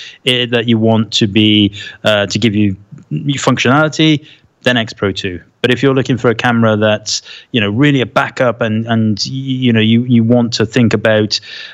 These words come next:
uh, something that's, you know, a little bit more, I don't know, makes you think a little bit more, slows you down a little bit more,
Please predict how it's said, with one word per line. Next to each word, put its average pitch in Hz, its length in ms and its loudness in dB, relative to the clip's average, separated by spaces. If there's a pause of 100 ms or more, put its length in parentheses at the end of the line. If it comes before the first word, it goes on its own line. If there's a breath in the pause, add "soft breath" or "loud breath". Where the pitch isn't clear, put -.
(100)
uh, 110 200 0
something 113 400 0
that's, 107 400 -2
you 170 100 2
know, 113 100 2
a - 40 0
little 123 200 0
bit 113 140 0
more, 110 360 2
I 208 100 2
don't 92 140 -4
know, 110 80 0
makes - 280 0
you 95 60 -4
think 151 240 2
a 143 40 2
little 131 180 2
bit 123 140 0
more, 131 300 4
slows 101 280 -2
you 95 60 -4
down 139 220 2
a 131 40 0
little 131 180 0
bit 120 160 -4
more, 127 320 2